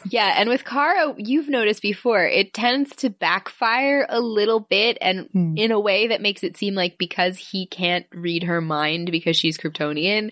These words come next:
Speaker 1: he
Speaker 2: Yeah.
Speaker 1: can't get as good of a read on, like, what emotional hooks to use, because he makes several missteps in that scene in the Midvale flashback when he's
Speaker 2: Hmm.
Speaker 1: trying to talk to her using her mom's face.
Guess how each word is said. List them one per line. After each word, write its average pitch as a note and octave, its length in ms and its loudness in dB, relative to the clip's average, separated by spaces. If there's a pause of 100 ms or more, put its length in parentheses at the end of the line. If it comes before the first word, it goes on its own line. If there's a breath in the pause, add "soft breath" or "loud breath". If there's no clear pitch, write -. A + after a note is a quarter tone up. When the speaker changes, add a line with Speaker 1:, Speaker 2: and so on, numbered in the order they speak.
(100)
Speaker 1:
he - 100 -2
Speaker 2:
Yeah. D#3 80 2
Speaker 1:
can't G#3 340 0
get G3+ 160 2
as F#3 160 0
good F#3 220 0
of F#3 140 0
a F3+ 100 2
read E3 460 -2
on, D#3+ 240 0
like, D#3+ 200 -2
what E3 220 2
emotional D#3 640 0
hooks - 560 -2
to F#3 120 -2
use, F3 440 2
because G#3+ 240 0
he A#3 160 0
makes A#3 340 -2
several G#3 380 0
missteps F3+ 680 -2
in D#3 140 -2
that D3+ 200 -2
scene D#3 320 -4
in D3+ 140 -6
the D#3 80 -4
Midvale D3+ 480 0
flashback D3+ 720 -2
when D#3+ 160 -8
he's E3 180 -6
Speaker 2:
Hmm. F3+ 120 0
Speaker 1:
trying D#3 240 2
to D#3 100 -6
talk D#3 280 0
to E3 100 2
her D#3 340 0
using D#3 320 -2
her D#3+ 160 -2
mom's D3 300 -6
face. C#3+ 320 0